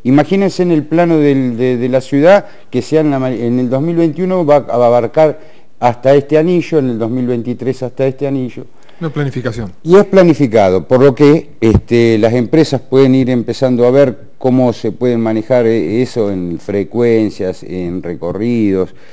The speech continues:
Speaker 1: Y después el otro plano que, que, que el, el,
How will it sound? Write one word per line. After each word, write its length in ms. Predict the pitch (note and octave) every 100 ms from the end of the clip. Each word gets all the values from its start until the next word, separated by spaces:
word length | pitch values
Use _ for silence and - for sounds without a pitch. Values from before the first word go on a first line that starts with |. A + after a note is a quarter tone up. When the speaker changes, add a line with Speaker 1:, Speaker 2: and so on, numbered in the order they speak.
| - - - - - -
Speaker 1:
Y 140 | B2+
después 380 | F3 F#3+ C#4 D4
el 100 | G#3
otro 280 | F#3 D3+ B2+
plano 560 | - D3 D#3+ F3+ F#3+
que, 220 | C3+ B2+
que, 160 | F#2+ A2
que 180 | G#2 G#2
el, 140 | G2+
el, 720 | G2+ G2 G#2 G2 F#2+ F#2 F2+